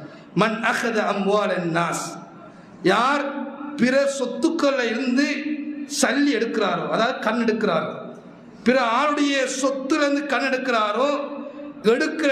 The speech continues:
நேரம் யுரீது அதாஅஹா, எடுக்கிற நேரத்தை உள்ளத்துல ஒரு எண்ணத்தை போட்டுக்கொள்றார்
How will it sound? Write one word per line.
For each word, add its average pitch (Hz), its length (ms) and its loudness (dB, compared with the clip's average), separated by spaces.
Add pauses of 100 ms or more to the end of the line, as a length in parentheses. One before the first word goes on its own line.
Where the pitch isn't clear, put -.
நேரம் 240 340 0
யுரீது 277 640 2 (240)
அதாஅஹா, 196 720 0 (720)
எடுக்கிற 277 500 2
நேரத்தை 285 360 0
உள்ளத்துல 285 540 2
ஒரு 262 140 0
எண்ணத்தை 285 360 2
போட்டுக்கொள்றார் 220 760 0